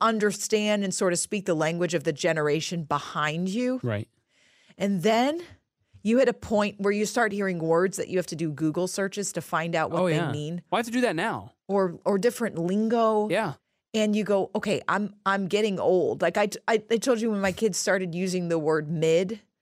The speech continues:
Speaker 1: that things
Speaker 2: Yes.
Speaker 1: were mid.
Speaker 2: Yes.
Speaker 1: No idea.
Speaker 2: Right. And it means, like, average or mediocre almost.
Speaker 1: <sighs> Now my daughter, she walks around saying,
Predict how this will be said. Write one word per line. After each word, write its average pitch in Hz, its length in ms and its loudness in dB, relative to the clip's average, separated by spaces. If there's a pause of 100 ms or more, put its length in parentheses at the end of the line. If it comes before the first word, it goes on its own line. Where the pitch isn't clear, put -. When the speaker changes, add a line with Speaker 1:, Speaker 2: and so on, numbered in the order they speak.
(140)
Speaker 1:
that 165 140 -2
things 196 320 2
Speaker 2:
Yes. 165 40 -4
Speaker 1:
were 170 140 4
mid. 170 500 2
Speaker 2:
Yes. 95 460 -6
Speaker 1:
No 156 380 2
idea. 175 640 0 (120)
Speaker 2:
Right. 101 300 -2
And 127 140 0
it 123 60 -2
means, 117 420 -4
like, 123 400 -2
average 120 720 -2 (100)
or 123 340 -2
mediocre 131 800 0
almost. 123 440 -2
Speaker 1:
<sighs> 202 40 -6 (600)
Now 247 120 2
my 254 140 2
daughter, 226 420 2
she 226 460 -2
walks 202 400 0
around 185 320 0
saying, 190 340 0